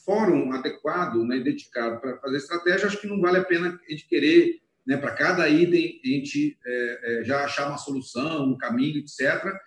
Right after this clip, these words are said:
Mas a gente, né, é, aqui acho que a intenção maior é validar e já enxergar possibilidades, né?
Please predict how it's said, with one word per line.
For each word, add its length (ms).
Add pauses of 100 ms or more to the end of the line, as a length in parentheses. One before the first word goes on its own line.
(300)
Mas 240
a 80
gente, 180 (100)
né, 100
é, 640
aqui 180
acho 100
que 60
a 20
intenção 360
maior 260
é 60
validar 840 (260)
e 80
já 420
enxergar 800 (380)
possibilidades, 1120
né? 380